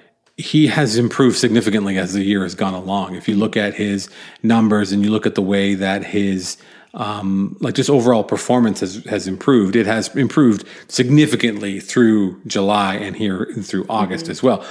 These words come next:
Speaker 1: Not that he was pitching poorly, but, you know, if I, if I take a look at his kind of rolling E R A graph, where it's kind of spiked up a little bit in, like, early June, and then it was sort of, it was pretty steady, um, in through July. And then, I mean, again, we're talking about Robbie Ray, who didn't make the All-Star team,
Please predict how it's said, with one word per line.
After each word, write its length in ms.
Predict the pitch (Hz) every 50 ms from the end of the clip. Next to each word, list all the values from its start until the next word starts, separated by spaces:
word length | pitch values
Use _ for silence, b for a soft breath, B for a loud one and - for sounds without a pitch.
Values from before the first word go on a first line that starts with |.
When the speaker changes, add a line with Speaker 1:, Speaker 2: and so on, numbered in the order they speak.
| B B -
Speaker 1:
Not 120 | 139 -
that 120 | 135 131
he 60 | 117 113
was 120 | 107 -
pitching 400 | - - 110 - - 95 90 B B B B B B _
poorly, 600 | - - 185 196 175 117 87 87 85 87 95 B B B B B B _
but, 340 | - 113 101 104 - - - -
you 80 | - 117
know, 160 | 104 98 95
if 120 | 92 -
I, 100 | 101 107
if 140 | - - -
I 100 | 113 110
take 140 | - 113 -
a 40 | 101
look 200 | 101 95 - 92
at 60 | 82
his 180 | 90 92 90
kind 180 | - - 92 92
of 100 | 92 90
rolling 480 | 95 101 104 107 110 107 101 101 98 110
E 180 | - 113 104
R 200 | 98 92 90 90 98
A 120 | 101 107
graph, 500 | 98 98 98 90 87 90 90 - - B B B B B B B
where 200 | - 101 98 95
it's 160 | 95 92 - -
kind 200 | - 101 98 95
of 100 | 92 95 - _ _ _ _ _ _
spiked 420 | - - - - 208 202 170 - 180
up 160 | 165 165 160
a 20 |
little 200 | 151 147 151 151
bit 160 | 139 147 135
in, 40 | 135
like, 200 | 123 123 120 -
early 260 | 123 123 123 120 120
June, 500 | 110 98 - 117 120 120 123 123 123 117 B B B B B
and 140 | - 104 110
then 100 | 117 117
it 120 | 120 120
was 160 | 117 110 104 -
sort 180 | - 113 107
of, 80 | 110 -
it 60 | 120
was 140 | 117 110 110
pretty 180 | - 123 117
steady, 560 | 113 - - - 117 113 117 113 113 113 113 B B B B B -
um, 240 | - 98 95 98 98
in 180 | - 117 110 110
through 240 | 104 - 113 107 101
July. 400 | 104 104 101 98 98 98 101 107
And 180 | 104 107 98
then, 160 | 104 107 113 120
I 80 | 123
mean, 420 | 117 123 123 123 123 123 110 98 107
again, 220 | 143 123 123 110
we're 80 | 110 107
talking 160 | 135 135 120
about 80 | 113
Robbie 200 | 110 110 104 110
Ray, 140 | 110 110 104
who 100 | 107 104
didn't 260 | 98 117 113 107 113
make 140 | 104 98 -
the 100 | - 98
All-Star 340 | 107 135 - - - 90 92
team, 320 | - - 101 117 175 -